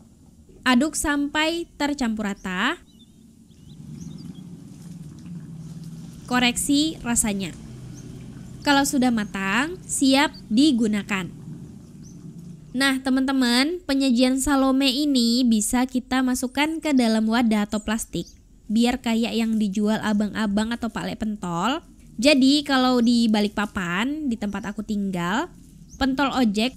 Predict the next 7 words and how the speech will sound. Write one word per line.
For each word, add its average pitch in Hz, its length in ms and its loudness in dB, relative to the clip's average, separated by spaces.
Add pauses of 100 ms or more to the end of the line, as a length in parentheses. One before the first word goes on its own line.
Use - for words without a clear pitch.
(120)
atau 262 240 2
jajanan 233 400 2
pentol 240 480 -2
itu 247 320 -2
disebut 220 460 0
dengan 208 420 -2 (160)
Salome. 208 720 0